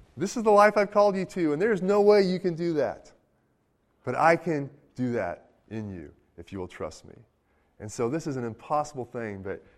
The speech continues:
as we come to God and say, "God, I surrender my life to you. I want to live this way," he brings us about in our life. Matthew five sixteen, or, or sorry, in, uh, Luke eighteen twenty-seven, Jesus said,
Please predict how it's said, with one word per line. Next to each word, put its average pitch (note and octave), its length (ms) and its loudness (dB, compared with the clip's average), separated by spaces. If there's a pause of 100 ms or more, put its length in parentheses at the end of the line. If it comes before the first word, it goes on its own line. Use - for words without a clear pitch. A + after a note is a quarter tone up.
(120)
as A#2 160 -8
we A#2+ 80 -6
come D#3 300 -10
to C#3 80 -6
God B2 140 -6
and A2 60 -10
say, A2 120 -12
"God, A2+ 320 -8
I A2+ 140 -10 (260)
surrender D#3 360 -6
my D3+ 140 2
life A#2+ 300 0
to G#2 80 -12
you. G2 60 -6
I - 20 -6
want G#2+ 240 -8
to G#2+ 40 -8
live G2+ 200 -10
this F2+ 180 -20
way," D#2 200 -14 (420)
he G#2+ 160 -12
brings F#2 240 -12
us E2+ 140 -18
about D#2+ 320 -8
in E2+ 60 -14
our D#2+ 140 -10
life. F2 380 -16 (540)
Matthew B2+ 300 -2
five A2+ 240 2
sixteen, G#2 540 -10 (120)
or, G2 300 -8
or G#2+ 140 -4
sorry, F#2+ 400 -2
in, F2 180 -10 (640)
uh, F#2+ 200 -4
Luke A2+ 260 -6
eighteen A#2+ 260 -6
twenty-seven, F#2+ 720 -12 (560)
Jesus A2 260 -8
said, G#2 200 -4